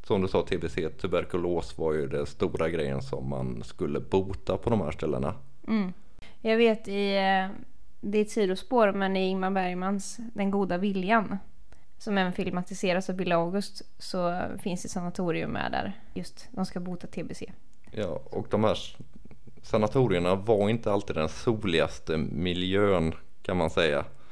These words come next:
Speaker 1: Eh, tanken var väl ganska god att de skulle få frisk luft och vara nära havet eller ute på landet och så, men det blev ofta, ofta ganska institutionaliserat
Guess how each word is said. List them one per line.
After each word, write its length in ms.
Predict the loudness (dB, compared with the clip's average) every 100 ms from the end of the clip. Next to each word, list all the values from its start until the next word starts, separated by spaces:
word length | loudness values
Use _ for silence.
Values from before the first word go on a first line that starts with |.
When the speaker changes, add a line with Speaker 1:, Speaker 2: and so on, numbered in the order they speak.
| -10 -10 -8 -4
Speaker 1:
Eh, 180 | -2
tanken 480 | 2 4 6 6 4
var 100 | 4
väl 100 | 6
ganska 220 | 4 2
god 280 | -2 -2 0
att 140 | 0 0
de 180 | -4
skulle 260 | -4 -4 -4
få 260 | -2 -2 -2
frisk 420 | -2 -2 -2 -2
luft 400 | -2 -2 -4 -4
och 100 | 0
vara 220 | 0 0
nära 220 | 0 0 2
havet 420 | 2 2 0 -2
eller 120 | -2
ute 140 | -2
på 120 | 0 0
landet 340 | 2 0 -2
och 80 | -2
så, 160 | 0
men 220 | 2 2 0
det 200 | -2 0
blev 280 | 2 2
ofta, 280 | 0 -2 -6
ofta 380 | -4 -6 -2 0
ganska 360 | 0 0 -2 -2
institutionaliserat 1700 | -4 -4 -4 -4 -4 -2 0 0 0 0 0 2 2 2 -2 -6